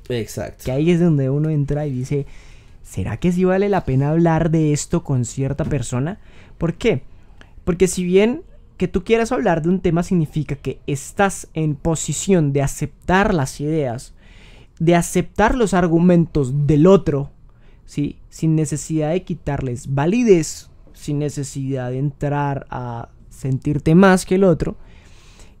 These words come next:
Speaker 2: Eh, obviamente también tú tienes que entrar a argumentar desde tu posición qué es lo que estás
Speaker 1: Ujú.
Speaker 2: defendiendo, con argumentos sólidos. Cuando hablamos de argumentos sólidos, hablamos de, básicamente de papers, o sea, de, de, de evidencia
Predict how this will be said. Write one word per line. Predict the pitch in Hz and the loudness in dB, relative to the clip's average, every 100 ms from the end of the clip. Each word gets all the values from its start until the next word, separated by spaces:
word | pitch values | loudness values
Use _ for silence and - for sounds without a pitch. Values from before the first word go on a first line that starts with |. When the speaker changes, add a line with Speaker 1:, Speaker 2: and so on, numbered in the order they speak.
| - | -4
Speaker 2:
Eh, | 151 156 | -2 2
obviamente | 170 175 185 190 190 | 6 8 8 4 4
también | 196 180 | 2 0
tú | 151 | 0
tienes | 147 160 170 - | 0 2 2 2
que | |
entrar | 190 156 135 | -2 0 -2
a | 135 | -2
argumentar | 147 165 170 165 160 151 160 | 2 4 4 4 2 0 -4
desde | 127 123 | -8 -8
tu | 135 | -10
posición | 143 147 160 180 160 156 | -6 -4 -2 0 0 -2
qué | 156 | -4
es | 151 | -4
lo | 98 | -4
que | 165 | -2
estás | 98 | -2
Speaker 1:
Ujú. | 113 | -2
Speaker 2:
defendiendo, | 139 175 196 160 139 - - - | 0 0 2 2 0 -6 -16 -12
con | - 143 | -4 -2
argumentos | 139 139 147 151 151 170 | -2 -2 0 0 0 -2
sólidos. | - 208 170 151 175 - - - | -2 0 2 2 2 -4 -14 -10
Cuando | 120 127 | -6 -4
hablamos | 123 117 127 143 | -2 0 0 0
de | |
argumentos | 180 147 117 117 139 | -2 -2 -4 -4 -6
sólidos, | 135 147 170 | -4 -4 -4
hablamos | 156 120 107 120 127 | -4 -4 -4 -6 -6
de, | 131 107 - - - - - - - - - - - - - | -8 -8 -12 -18 -20 -20 -20 -20 -20 -18 -18 -18 -20 -20 -12
básicamente | 156 135 123 208 202 143 165 | -4 -2 0 2 2 4 2
de | 170 | 0
papers, | 120 151 180 - 107 - - - | -2 0 0 0 -8 -10 -18 -14
o | |
sea, | - 135 | -8 -2
de, | 151 139 - - - | -2 -2 -6 -20 -16
de, | 160 151 165 | -6 -6 -2
de | 147 143 139 - - - - - - | -2 0 -4 -8 -20 -20 -20 -12 2
evidencia | 165 170 165 170 175 156 190 202 - | 4 6 6 6 6 4 2 2 0